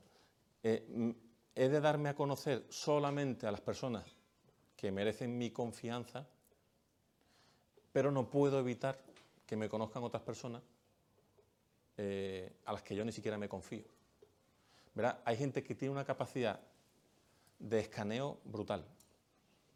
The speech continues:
Y entonces uno no puede, eh, quedar invisible ante ellas, ¿no? Pero no pasa nada.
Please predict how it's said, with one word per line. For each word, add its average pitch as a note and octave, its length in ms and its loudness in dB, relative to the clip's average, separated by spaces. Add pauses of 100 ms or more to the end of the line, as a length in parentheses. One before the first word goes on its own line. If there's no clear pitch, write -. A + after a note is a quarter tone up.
(520)
Y A2+ 60 -6
entonces A2+ 200 0
uno C3 140 0
no C3 100 2
puede, C3 500 4 (420)
eh, G#2 580 -2
quedar G#2+ 580 0 (680)
invisible A2 500 0
ante F#2+ 240 -4
ellas, E2+ 200 -8
¿no? A#2+ 140 -12 (380)
Pero G#2+ 120 -2
no G#2+ 60 -2
pasa G#2 200 -6
nada. G#2+ 200 -8